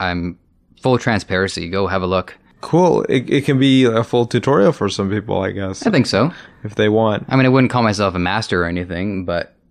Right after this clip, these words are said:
Speaker 1: I take it seriously. I'm
Speaker 2: Was
Speaker 1: trying to do as professional as I can.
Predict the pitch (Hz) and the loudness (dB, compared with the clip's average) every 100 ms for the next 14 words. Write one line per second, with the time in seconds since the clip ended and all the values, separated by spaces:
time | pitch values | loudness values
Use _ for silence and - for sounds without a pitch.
0 | - 101 95 95 87 - 95 92 - 87 | -6 -4 -2 -4 -4 -2 -2 -2 -4 -6
1 | 110 - _ _ _ 359 - - - 135 | -6 -10 _ _ _ -14 -10 -6 -4 0
2 | 135 156 104 95 107 110 101 - 104 101 | 4 4 2 2 2 4 2 0 -2 0
3 | 107 98 90 85 101 92 90 110 | 0 0 -2 -2 -2 -2 -2 -6